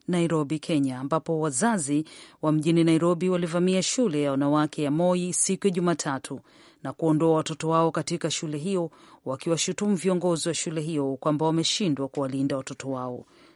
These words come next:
Tukio hilo, msikilizaji, linafuatia kisa cha kubakwa kwa wasichana watatu kilichotokea Ijumaa wiki iliyopita kwenye shule hiyo.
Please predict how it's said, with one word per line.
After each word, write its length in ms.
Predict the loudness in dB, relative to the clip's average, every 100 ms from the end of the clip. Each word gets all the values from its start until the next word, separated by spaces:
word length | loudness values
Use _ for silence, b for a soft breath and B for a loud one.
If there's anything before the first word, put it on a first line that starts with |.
| -10
Tukio 280 | -4 0
hilo, 260 | 2 4 4
msikilizaji, 760 | 2 -2 -2 0 2 2 0 -2
linafuatia 640 | -2 -2 -4 -6 -6 -6
kisa 420 | -6 -4 -2 -2 -2
cha 140 | -4
kubakwa 480 | -6 0 0 0 -2
kwa 140 | 0
wasichana 460 | -2 -2 -4 -2 0
watatu 640 | -2 -4 -8 -8 -12 -14 B B B -8
kilichotokea 640 | -6 -4 -6 -8 -4 -2
Ijumaa 540 | -2 0 2 2 2 0
wiki 320 | -6 -6 -6
iliyopita 580 | -6 -6 -8 -8 -8 -8
kwenye 240 | -6 -6
shule 260 | -6 -8 -8
hiyo. 360 | -6 -6 -6